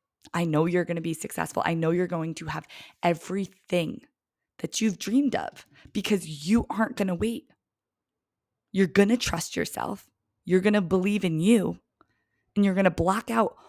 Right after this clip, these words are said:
all the goddamn noise that says otherwise. If you need to mute people on Instagram, mute them. If you need to mute people in real life, mute them. Follow the people who make you feel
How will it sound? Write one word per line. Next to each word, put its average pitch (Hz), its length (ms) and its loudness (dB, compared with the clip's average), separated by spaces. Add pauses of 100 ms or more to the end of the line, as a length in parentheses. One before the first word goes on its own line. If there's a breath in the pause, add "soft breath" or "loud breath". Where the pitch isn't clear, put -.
(200 loud breath)
all 196 240 2
the 208 280 2
goddamn 185 600 0
noise 170 560 -6 (720)
that 160 180 -12
says 170 240 -8 (120)
otherwise. 175 360 -4 (400)
If 147 100 -16
you 185 100 0
need 185 180 -2
to 202 60 2
mute 180 260 0
people 196 240 0
on 190 80 4
Instagram, 190 420 -4
mute 170 220 -4
them. - 240 -6
If 185 120 -8
you 196 60 0
need 202 160 -2
to 226 80 -4
mute 220 260 0
people 226 380 0 (520 loud breath)
in 180 220 0
real 190 200 0
life, 202 440 -8 (360)
mute 165 340 -4
them. - 140 -2 (1040)
Follow 196 360 -2
the 220 140 -2
people - 640 -4 (760)
who - 200 -8
make 175 400 -4
you 208 120 -2
feel - 520 -6